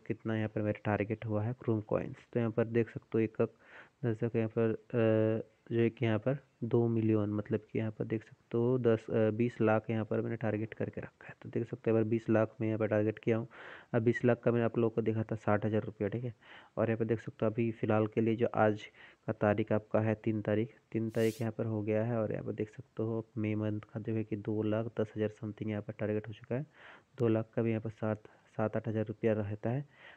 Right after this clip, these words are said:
और यहाँ पर अप्रैल मंथ का देख सकते हो मैंने इतना किया है। तो यहाँ पर कैसे आप लोगों को टारगेट यहाँ से करना है, कैसे नहीं करना है, so उस बारे में आपको बताएंगे। तो यहाँ पर आपको फ़िलहाल, ए,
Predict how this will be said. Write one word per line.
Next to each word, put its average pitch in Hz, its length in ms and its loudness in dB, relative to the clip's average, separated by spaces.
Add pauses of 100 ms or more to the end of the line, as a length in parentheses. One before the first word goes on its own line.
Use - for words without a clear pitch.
(140)
और 117 80 2
यहाँ 113 120 0
पर - 100 -6 (120)
अप्रैल 117 340 -4
मंथ 117 200 -4
का - 160 -8
देख 110 140 -8
सकते - 300 -8
हो 110 40 -2
मैंने 113 200 -4
इतना 113 240 -8
किया 107 240 -8
है। 113 80 -10 (100)
तो 117 60 -6
यहाँ 117 120 -4
पर 117 220 0
कैसे 117 340 0
आप 120 140 -4
लोगों 120 140 -2
को 120 80 -6
टारगेट 110 420 -4
यहाँ 110 140 -4
से - 200 -14
करना 107 300 -2
है, 123 260 -4
कैसे 110 260 -6
नहीं 113 140 -4
करना 107 260 -4
है, 120 200 -6 (420)
so - 140 -6
उस 123 240 2
बारे 120 200 0
में 120 120 -2
आपको 113 260 -8
बताएंगे। 107 460 -4
तो 113 140 -4
यहाँ 110 140 -2
पर 110 140 -4
आपको 110 240 -6
फ़िलहाल, 110 400 -2 (500)
ए, 113 160 2